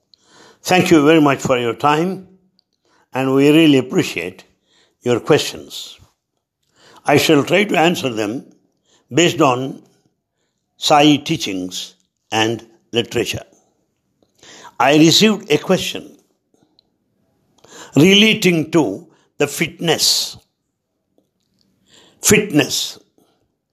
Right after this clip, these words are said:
Evidently, the questioner meant physical fitness, body fitness.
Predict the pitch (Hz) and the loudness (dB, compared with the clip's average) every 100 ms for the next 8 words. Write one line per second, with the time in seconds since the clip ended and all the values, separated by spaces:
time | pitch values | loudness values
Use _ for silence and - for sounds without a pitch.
0 | _ _ _ - 160 190 202 190 - 120 | _ _ _ 0 4 6 4 2 0 -2
1 | 110 170 190 - _ _ _ _ _ _ | -2 -2 -8 -18 _ _ _ _ _ _
2 | _ _ _ _ _ _ _ _ _ _ | _ _ _ _ _ _ _ _ _ _
3 | _ - 147 - 190 - - - 185 127 | _ -4 -2 2 2 2 0 -2 0 -2
4 | - - _ _ _ 107 151 139 135 180 | -4 -12 _ _ _ -8 -6 -6 -8 -14
5 | - - _ _ _ - 196 156 214 - | -18 -20 _ _ _ -4 -2 0 0 2
6 | 202 208 - - 190 185 - 90 - - | 0 0 -8 -8 -8 -8 -16 -14 -12 -14
7 | - _ _ _ _ _ _ _ _ _ | -20 _ _ _ _ _ _ _ _ _
8 | _ _ _ 120 147 185 185 196 - - | _ _ _ 0 4 4 4 2 -2 -6
9 | 185 - - - - - | -8 -8 -14 -14 -16 -18